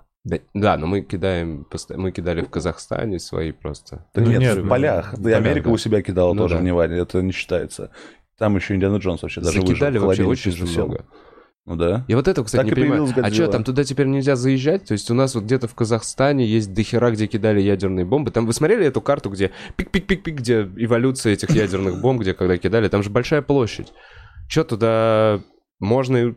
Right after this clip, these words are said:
Speaker 1: сгонять? Не
Speaker 2: Там
Speaker 1: знаю.
Speaker 2: нечего делать. Я думаю, ядерные бомбы сделали своё дело, и там прям не на что смо-,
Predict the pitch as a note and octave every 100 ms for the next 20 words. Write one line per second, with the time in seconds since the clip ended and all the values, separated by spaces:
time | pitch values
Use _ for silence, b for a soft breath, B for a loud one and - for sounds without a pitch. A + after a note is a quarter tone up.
0 | - - G2+ A2+ A#2+ F3 C4 - - _
1 | _ _ _ _ _ _ _ F#2 G2+ G2
2 | G#2 G2+ G2 F#2 F#2 E2+ D2 E2+ F2 F2
3 | F2 F2 E2+ F#2+ E2+ F#2 F2 F2 F#2+ F2
4 | E2 F2 F#2 G#2+ F2 F2+ F2 F2+ F#2+ F#2+
5 | F#2 E2+ - E2+ F2+